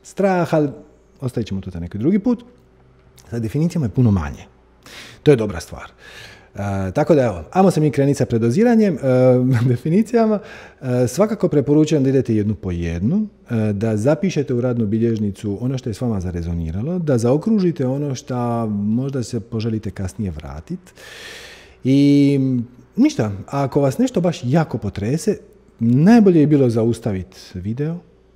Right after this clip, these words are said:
i pričekat dan, dva, tri, dak se, e, turbulencije u tijelu, vidjet ćete, to je vrlo zabavan proces, dok se malo ne sjednu i onda nastaviti dalje.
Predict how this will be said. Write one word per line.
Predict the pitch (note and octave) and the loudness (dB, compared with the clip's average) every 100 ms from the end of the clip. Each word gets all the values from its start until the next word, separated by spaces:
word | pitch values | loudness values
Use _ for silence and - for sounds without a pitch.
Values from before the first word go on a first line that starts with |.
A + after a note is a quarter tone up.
| _ _ - | _ _ -4
i | A#2 A2+ A2 G#2 - | 0 2 2 0 -6
pričekat | G#2 A2+ - D3+ _ - - | -8 -8 -10 -16 _ -20 -14
dan, | B2+ A2 G2 G2 | -10 -6 -4 -4
dva, | F#2 F2+ | -4 -8
tri, | A2 A#2 A#2+ | -4 -2 -2
dak | G#2 F#2 | -4 -8
se, | - - F#2+ F2+ F2+ _ _ _ - | -12 -8 -6 -6 -10 _ _ _ -16
e, | E2+ E2+ E2+ _ | -12 -12 -16 _
turbulencije | D3 C3+ A#2+ F#3+ G3+ F3+ | -6 -4 -2 -2 -2 -4
u | A#2+ | -4
tijelu, | - D#3 C3+ A2 G2+ - - | -6 -4 -2 -4 -6 -10 -12
vidjet | F#3 G#3 C#3 | -4 -4 -4
ćete, | A2+ G#2 A2 | -10 -12 -10
to | D#3+ | -8
je | |
vrlo | D#3 C3+ | -6 -6
zabavan | G#2+ G#2+ F#2+ F2 | -6 -6 -6 -8
proces, | F2+ A2+ - - - - _ | -10 -12 -12 -20 -20 -20 _
dok | - | -10
se | A#2 | -4
malo | A2+ A2+ F#2+ - | -2 -2 -4 -4
ne | A2+ A#2 A2+ | 0 2 2
sjednu | G#2 - G3 F3 D3 | -2 2 2 2 2
i | |
onda | A#2 A#2 G#2 - _ | 0 0 -2 -10 _
nastaviti | F2 E2 F2 E2 - | -12 -10 -10 -12 -14
dalje. | C#2+ - | -20 -20